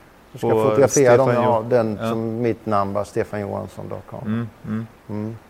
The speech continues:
Speaker 2: Får man kolla där. Varför bor du i Los Angeles?
Speaker 1: Ja, det är bara att fråga. Det är egentligen bara en anledning. Det är väl klimatet mest, då. Det,
Speaker 2: Mm.
Speaker 1: jag menar, det är ju en väldigt trevlig stad också, givetvis. Men den största anledningen att flytta hit, det var väl för klimatets skull.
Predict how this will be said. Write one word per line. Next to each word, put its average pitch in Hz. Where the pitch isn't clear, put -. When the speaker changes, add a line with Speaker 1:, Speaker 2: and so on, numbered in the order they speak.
Speaker 2:
Får 117
man 113
kolla 104
där. 107
Varför 160
bor 123
du 113
i 110
Los 110
Angeles? 113
Speaker 1:
Ja, -
det 143
är 139
bara 143
att 120
fråga. 131
Det 127
är 135
egentligen 143
bara 135
en 131
anledning. 110
Det 117
är 131
väl 120
klimatet 113
mest, 123
då. 113
Det, 117
Speaker 2:
Mm. 113
Speaker 1:
jag 117
menar, 117
det 120
är 120
ju 113
en 113
väldigt 110
trevlig 107
stad 104
också, 120
givetvis. 110
Men 113
den 113
största -
anledningen 120
att 95
flytta 107
hit, 104
det 107
var 110
väl 98
för 107
klimatets 98
skull. 107